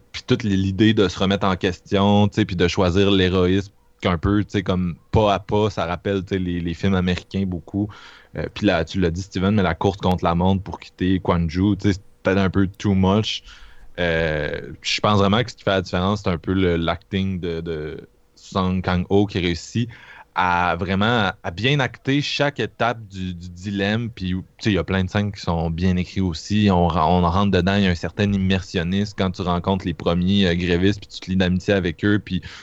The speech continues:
tu l'as dit, mais la scène avec, euh, dans l'allée, avec la brume orangée, puis les, les flics en, en,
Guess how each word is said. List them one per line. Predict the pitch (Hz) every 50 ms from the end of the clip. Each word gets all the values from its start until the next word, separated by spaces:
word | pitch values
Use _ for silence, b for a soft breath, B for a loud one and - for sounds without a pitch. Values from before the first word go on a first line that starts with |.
| B B
tu | - 98
l'as | 95 92 92 87
dit, | 87 104 113
mais | 110 104 95 87 B B B B B
la | 98 101 90 85
scène | - - 107 104 107 110 107 101
avec, | 92 87 90 87 82 -
euh, | - 90 87 82
dans | 87 85 87 90 87 87
l'allée, | 90 92 98 95 92 95 95 104 107 110 110 104
avec | 95 90 92 85
la | 98 - 90
brume | 85 98 98 104 104
orangée, | 104 98 90 92 92 90 87 87 82 95 101 110
puis | 113 - 92
les, | 87 85 85 87
les | 85 87 85
flics | 80 - - - 98 107 104 -
en, | 98 87 85 85 82 80 78 - -
en, | - 78 - - -